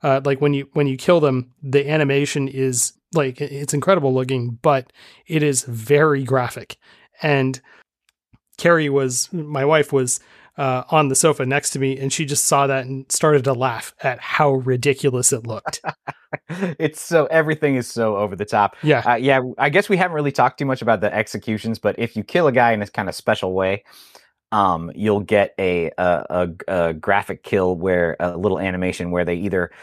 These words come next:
Speaker 2: grab the enemy's weapon and then murder them with it. Very, <laughs> it's very
Speaker 1: Horribly,
Speaker 2: gory.
Speaker 1: horribly, yes.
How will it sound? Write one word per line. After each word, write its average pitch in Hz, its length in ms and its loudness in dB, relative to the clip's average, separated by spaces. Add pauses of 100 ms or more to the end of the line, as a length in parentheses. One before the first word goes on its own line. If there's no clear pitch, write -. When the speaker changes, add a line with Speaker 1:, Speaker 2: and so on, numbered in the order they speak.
(240)
Speaker 2:
grab 120 320 2
the 127 140 0
enemy's 117 420 2
weapon 87 600 0
and 92 260 -4
then 85 400 -6
murder 104 360 0
them 90 200 -6
with 87 200 -8
it. 85 280 -8
Very, 90 800 -2 (240)
<laughs> - 260 -16
it's - 360 -2
very 113 380 0
Speaker 1:
Horribly, 156 260 4
Speaker 2:
gory. 98 420 -2
Speaker 1:
horribly, 143 560 0
yes. 123 320 -2